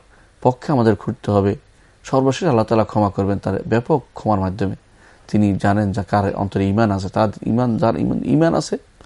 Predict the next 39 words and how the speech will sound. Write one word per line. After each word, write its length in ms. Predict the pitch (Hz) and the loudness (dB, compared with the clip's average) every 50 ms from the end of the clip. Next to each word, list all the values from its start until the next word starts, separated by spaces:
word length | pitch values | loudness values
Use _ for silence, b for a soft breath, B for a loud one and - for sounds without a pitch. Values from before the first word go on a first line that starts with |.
| B B B - | B B B -6
তাকে 180 | - 135 135 127 | -4 2 2 2
আল্লাহ 160 | 104 101 101 | 2 2 0
তাআলা 200 | - 110 107 101 | 0 -2 -2 0
বের 160 | 98 104 101 | -2 -2 -2
করে 140 | - 107 101 | 0 -2 0
নিয়ে 160 | 98 98 101 | 0 -2 -2
আসবেন। 300 | 98 95 95 104 98 113 - b b b b b b | -4 -4 -2 -4 -4 -4 -6 b b b b b b
সর্বশেষ 580 | - - 220 247 202 196 - - - 127 113 - - | -4 0 0 2 2 0 -2 0 -2 -4 -4 -2 -2
তিনি 180 | 113 120 135 | -2 0 0
ছাড়া 180 | 131 135 113 101 | 0 0 -2 0
কেউ 220 | - - 160 175 | 2 2 4 4
জানেন 220 | 143 127 117 113 117 | 4 4 4 2 2
না 100 | 110 104 | 0 0
কার 180 | - 104 104 | 0 -2 -2
অন্তরে 240 | 104 101 - 101 104 | -2 -4 -4 -4 -4
ঈমান 160 | 104 107 101 101 | -4 -4 -4 -6
আছে, 200 | 101 - - - _ _ b b b b b b b b | -6 -8 -12 -18 _ _ b b b b b b b b
তাদেরকে 320 | - 110 117 139 139 135 | 0 2 2 2 2 2
বের 140 | 107 110 107 | 2 2 0
করে 100 | - 110 | 0 -2
আনবেন। 200 | 104 101 101 101 | -2 0 -2 0
যাদের 220 | 104 104 107 117 113 | 0 0 -2 -2 -2
কোনো 160 | - 120 113 | -2 -2 -2
সুপারিশকারী 420 | 104 147 151 156 135 135 139 127 117 | 2 4 2 2 2 4 2 2 2
থাকবে 260 | 127 123 127 135 147 | 2 0 -2 -2 -2
না, 140 | 165 175 160 b b b b b b | -4 -4 -8 b b b b b b
আল্লাহ 200 | b 101 104 104 | b 2 2 2
নিজে 300 | 98 101 110 117 127 160 | 4 2 2 4 2 2
তাদেরকে, 420 | 131 117 101 107 - - - 110 98 | 2 2 0 0 -2 -2 -2 -4 -4
কিছু 260 | - - 104 101 104 | -2 -4 -4 -2 0
মানুষকে 280 | 101 98 98 - - 95 | 0 0 -2 -2 -2 -2
বের 140 | 98 95 | -2 -2
করে 160 | 92 - 101 98 | 0 0 -2 0
নিয়ে 140 | 98 98 | 0 -2
আসবেন। 260 | 98 92 92 101 95 - | -4 -4 -6 -8 -8 -4
এইভাবে 380 | - 113 113 131 143 131 107 107 - _ _ _ _ B B B B B B B | -2 0 2 2 2 2 0 -2 -6 _ _ _ _ B B B B B B B
আমরা 180 | 98 107 117 | 0 2 2
জানি 260 | 107 104 101 104 104 | 4 2 2 0 0
জান্নাতে 560 | 98 104 98 98 104 107 101 - 104 104 107 | 0 -2 -2 -2 -2 -4 -4 -2 -2 -2 -2